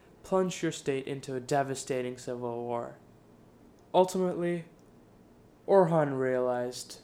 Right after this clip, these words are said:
the clear limitations of Byzantine authority. He gave up on trying to siege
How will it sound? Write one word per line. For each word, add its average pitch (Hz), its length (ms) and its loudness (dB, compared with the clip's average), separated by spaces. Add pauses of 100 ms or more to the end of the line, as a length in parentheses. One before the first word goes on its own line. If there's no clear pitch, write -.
the 139 100 -4
clear 160 500 0
limitations 131 840 -4
of 127 180 -10
Byzantine 131 520 -6
authority. 123 600 -6 (840)
He 196 140 -2
gave 214 300 10
up 185 200 6
on 147 120 0
trying 139 240 -2
to 131 80 -6
siege 131 420 -8